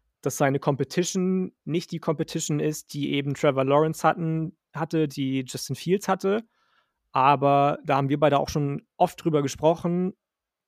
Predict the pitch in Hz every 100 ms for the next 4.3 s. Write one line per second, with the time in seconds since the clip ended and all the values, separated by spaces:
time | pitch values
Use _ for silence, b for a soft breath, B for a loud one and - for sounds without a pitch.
0 | _ 101 135 143 147 143 151 - 151 143
1 | 147 139 143 156 151 - 147 143 139 143
2 | - 143 - 143 - 143 139 143 - 151
3 | 139 143 135 139 165 147 147 131 127 131
4 | 123 131 180